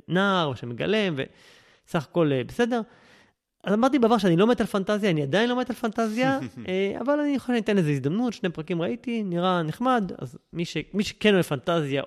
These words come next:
Speaker 1: או מעריץ הספרים, או רוצה להכיר, אז, אז,
Speaker 2: פרסי
Speaker 1: אה,
Speaker 2: ג'קסון. איפה
Speaker 1: אז
Speaker 2: רואים?
Speaker 1: ה-, דיסני פלוס.
Speaker 2: אוקיי.
Speaker 1: זהו. אחרון, יצא גם בדיסני פלוס, סדרה שנקראת What If,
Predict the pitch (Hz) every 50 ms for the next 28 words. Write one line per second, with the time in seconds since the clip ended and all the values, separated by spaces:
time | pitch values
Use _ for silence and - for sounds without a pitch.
0 | - - 202 185 165 151 156 160 156 156 127 - - 143 139 151 160 151 139 135
1 | - 160 135 139 127 - - 220 208 208 196 185 - 196 190 165 131 127 113 -
2 | - - - 110 113 117 127 123 123 123 117 95 - - - 98 98 123 131 -
3 | 143 - 139 165 175 180 185 175 - _ - - - _ _ _ _ _ 165 180
4 | 202 - - 214 - - 170 - _ _ - - 143 - - 160 - _ _ _
5 | _ _ - - - - _ _ - - - - - _ _ _ _ _ _ _
6 | - - - 165 175 214 240 262 277 285 277 269 - - _ _ _ _ _ _
7 | _ 156 143 139 - - - - 175 180 180 180 180 175 175 170 151 139 156 156
8 | 156 147 139 135 - - 127 - 202 233 262 262 - - - _ _ - - -
9 | 151 139 143 165 165 160 156 135 - 147 170 160 - 147 160 165 - - - 208